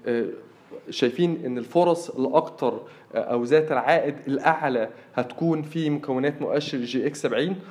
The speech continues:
خاصة في المكونات اللي احنا، آه، دايمًا بنتكلم عنها وحاطينها في تقريرنا الاستراتيجي السنوي طرف الخيط،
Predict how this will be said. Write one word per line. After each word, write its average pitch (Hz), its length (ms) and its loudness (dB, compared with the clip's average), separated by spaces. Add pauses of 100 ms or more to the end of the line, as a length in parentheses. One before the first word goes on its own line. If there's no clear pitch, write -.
خاصة 165 440 0
في 151 120 -8
المكونات 131 580 0
اللي 127 140 0
احنا، 147 300 -4 (320)
آه، 120 140 2
دايمًا 151 280 4
بنتكلم 135 500 -2
عنها 147 180 0
وحاطينها 143 440 -2
في 135 120 -6
تقريرنا 139 400 -2
الاستراتيجي 131 760 -4
السنوي 131 320 -2
طرف 135 220 -6
الخيط، 156 280 -4